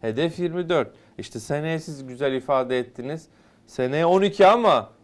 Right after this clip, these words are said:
ya üst on sekizi konuşuyoruz. E ne güzel o zaman yani, e, Hakan abi bu bandı açalım. Aralığın içine hemen koyalım. Zaten de az buz değil aralık. Mesela bandın altını niye hiç konuşmuyoruz? On dokuz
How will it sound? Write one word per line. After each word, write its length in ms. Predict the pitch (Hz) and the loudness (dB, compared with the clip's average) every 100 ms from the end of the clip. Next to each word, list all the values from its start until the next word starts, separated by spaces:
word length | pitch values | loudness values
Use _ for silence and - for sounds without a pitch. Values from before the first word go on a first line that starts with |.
| - | 0
ya 160 | 147 | 2
üst 240 | 180 185 - | 2 -4 -2
on 200 | 180 202 | 0 0
sekizi 440 | 196 196 170 196 | 2 0 0 -4
konuşuyoruz. 600 | 202 165 117 - 101 80 - _ _ _ _ - - | -4 -6 -6 -4 -4 -4 -12 _ _ _ _ -16 -10
E 100 | 117 | -4
ne 100 | 214 | -2
güzel 300 | 208 185 180 | 0 2 4
o 100 | 151 | 4
zaman 280 | 156 160 143 | 2 0 0
yani, 260 | 147 156 | 0 0
e, 200 | 160 156 - - - - - 50 - | -2 -4 -10 -12 -12 -12 -10 -10 -6
Hakan 360 | - 123 123 175 | 0 0 0 -2
abi 160 | 160 135 | 0 -2
bu 160 | 139 | 0
bandı 280 | 160 160 180 | 0 2 4
açalım. 520 | 175 175 139 156 180 - _ _ _ _ | 4 4 0 0 -4 -12 _ _ _ _
Aralığın 480 | - 143 131 120 147 | 2 4 4 2 0
içine 280 | 165 - 143 | -2 -4 0
hemen 320 | 175 139 165 | 2 2 -2
koyalım. 420 | 170 185 185 135 107 | -2 -2 -2 -6 -8
Zaten 400 | 104 139 143 175 | 0 0 0 -4
de 40 | 160 | 0
az 280 | 135 131 143 | 0 0 -4
buz 200 | 147 147 | -10 -4
değil 220 | 170 156 | -2 0
aralık. 280 | 113 90 82 _ 247 - - | 0 -4 -10 _ -14 -14 -8
Mesela 320 | 120 156 143 | -2 0 4
bandın 320 | 139 147 170 | 6 6 6
altını 460 | 190 180 180 190 233 | 6 6 4 -2 -2
niye 220 | 240 220 | 0 0
hiç 100 | 180 | -2
konuşmuyoruz? 680 | - 170 143 - 147 147 202 | -2 -4 -4 -6 -2 -2 -2
On 300 | - 202 226 | 4 4 4
dokuz 420 | 202 - 101 - | 2 2 -4 -8